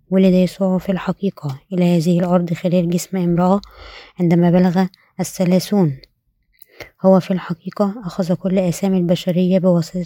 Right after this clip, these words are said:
معموديته، ونظرا لهذا هو يمكن أن يصلب بينما يحمل آثام العالم، ويسفك كل دمه إلى الأرض بواسطة قيامته من الموت ثانيا.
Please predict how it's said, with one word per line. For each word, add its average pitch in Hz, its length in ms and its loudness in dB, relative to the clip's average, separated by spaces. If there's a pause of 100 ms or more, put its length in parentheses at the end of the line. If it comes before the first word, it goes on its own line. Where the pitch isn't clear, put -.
معموديته، 175 680 0
ونظرا 180 460 0
لهذا 180 360 2
هو 180 180 2
يمكن 175 340 -2 (120)
أن 165 80 0
يصلب 170 380 -4
بينما 175 400 2
يحمل 170 360 -4
آثام 170 360 -2
العالم، 160 540 0 (680)
ويسفك 160 420 -2
كل 175 240 4
دمه 175 260 4
إلى 175 260 2
الأرض 170 280 -2
بواسطة 170 480 -2 (120)
قيامته 165 480 -2
من 165 120 0
الموت 165 360 0
ثانيا. 165 600 0